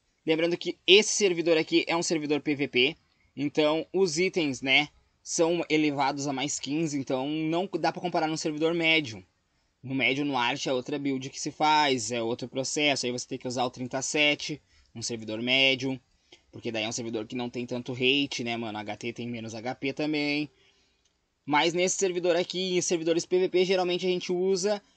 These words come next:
essa Soul aqui, essa Soul mesclada, que são de três corais, certo?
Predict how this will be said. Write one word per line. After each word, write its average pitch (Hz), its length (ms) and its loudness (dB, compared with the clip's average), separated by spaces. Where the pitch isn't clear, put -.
essa 175 280 2
Soul 180 220 2
aqui, 180 180 2
essa 143 180 0
Soul 156 220 -2
mesclada, 156 760 0
que - 140 -12
são 139 140 -4
de 143 120 -8
três 143 260 -4
corais, 135 640 -2
certo? 139 520 -4